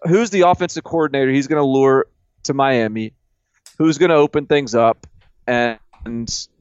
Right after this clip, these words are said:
and where's he gonna get 'em? And, and is he even gonna be a name that people are really, um, that, that people are sort of n-, have a,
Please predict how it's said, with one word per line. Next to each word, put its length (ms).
and 140
where's 200
he 80
gonna 120
get 160
'em? 140
And, 180
and 180
is 100
he 120
even 140
gonna 140
be 100
a 40
name 240
that 120
people 240
are 80
really, 340
um, 440
that, 160
that 160
people 340
are 60
sort 220
of 140
n-, 260
have 300
a, 160